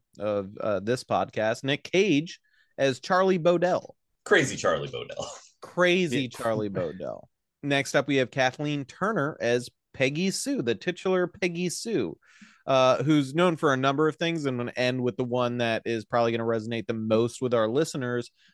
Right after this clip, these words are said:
Speaker 1: uh, but she was in, uh, Romancing the Stone, uh, Body Heat, The War of the Roses, and voiced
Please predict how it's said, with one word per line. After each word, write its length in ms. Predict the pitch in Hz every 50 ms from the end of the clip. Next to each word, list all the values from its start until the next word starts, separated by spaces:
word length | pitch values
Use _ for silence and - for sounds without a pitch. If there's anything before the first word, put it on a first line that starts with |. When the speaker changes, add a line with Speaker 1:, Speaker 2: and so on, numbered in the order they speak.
| _ -
Speaker 1:
uh, 160 | 127 120 120
but 140 | 113 127 120
she 100 | - 143
was 160 | 135 127 117
in, 160 | 131 127 123
uh, 140 | 127 123 120
Romancing 520 | 117 120 123 123 135 139 135 - - 131 120
the 60 | 107
Stone, 560 | - - - - 175 170 175 180 185 180 180 - _ _ _ _ _ _ -
uh, 160 | 123 117 107
Body 460 | 104 104 104 127 127 139 143 151 143 143
Heat, 380 | 127 - 170 165 160 160 - _ -
The 120 | 123 123
War 200 | 120 120 123 127
of 80 | 123 113
the 60 | 113
Roses, 800 | 101 107 123 139 151 147 143 139 170 175 180 185 185 180 - - _ _
and 720 | - 160 160 165 180 185 156 123 117 120 123 147 180 196 - - _ _ _ _ _ _ _ _ _ _ _ 127
voiced 720 | 123 127 165 202 208 156 135 147 165 - - - - -